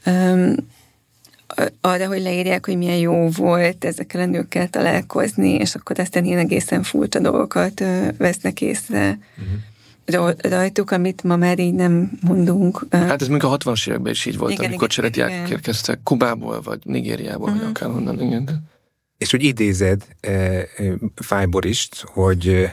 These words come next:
Speaker 2: egyedül a fasizmus iránti gyűlöletünk tartott össze minket, vagy az volt az egyetlen közös bennünk, valami ilyesmit,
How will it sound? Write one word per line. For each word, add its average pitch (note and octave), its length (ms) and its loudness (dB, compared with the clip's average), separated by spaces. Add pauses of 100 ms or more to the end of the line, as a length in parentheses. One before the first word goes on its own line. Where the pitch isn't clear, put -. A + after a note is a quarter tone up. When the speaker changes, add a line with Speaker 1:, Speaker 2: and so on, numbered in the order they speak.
(920)
Speaker 2:
egyedül G#2+ 420 0
a F2 40 -2
fasizmus F#2+ 540 -4
iránti F#2+ 320 -4
gyűlöletünk F2 580 -2
tartott E2 360 -2
össze D#2 280 -2
minket, D#2 480 -4
vagy - 140 -2
az G#2 100 4
volt F#2+ 160 0
az G#2 80 2
egyetlen F#2+ 360 -2
közös E2 300 -6
bennünk, D2 440 -6
valami E2+ 260 -4
ilyesmit, - 580 -10